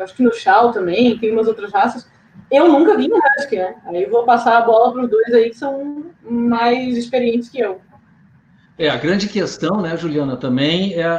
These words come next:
Speaker 2: é, é as tosas, né, no verão, de Husky siberiano, que também se acomete muito disso, né? Essa é uma questão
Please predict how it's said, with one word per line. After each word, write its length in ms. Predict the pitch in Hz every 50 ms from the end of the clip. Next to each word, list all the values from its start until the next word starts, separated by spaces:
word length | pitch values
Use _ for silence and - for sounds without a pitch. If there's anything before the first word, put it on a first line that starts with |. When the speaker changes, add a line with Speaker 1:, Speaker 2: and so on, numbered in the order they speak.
| 170 165
Speaker 2:
é, 260 | 151 147 151 143 143 147
é 20 |
as 260 | 151 147 - - -
tosas, 560 | - 160 165 170 165 - 101 98 101 101 95
né, 240 | 104 104 113 123 123 - _ _ _ _ -
no 140 | 113 117 110
verão, 480 | 123 127 120 120 117 120 110 101 - _ _ _ _ _ _ _ _
de 360 | 107 110 117 117 113 110 107
Husky 280 | 107 123 139 135 - -
siberiano, 480 | - 131 123 120 110 127 135 143 147 -
que 100 | - -
também 440 | - 156 143 147 151 156 160 156 - - - - - - 139
se 160 | - - 147
acomete 520 | 139 - - 139 127 131 135 139 135 -
muito 240 | 151 147 151 147 202
disso, 480 | 175 170 175 170 156 - - - 107 98 92
né? 140 | 95 95 _ _ _ _ _ _ _ _ _ _ _ _
Essa 240 | 110 113 110 - 143
é 20 |
uma 140 | 139 143 143
questão 580 | - 147 143 - - 143 139 151 156 151 143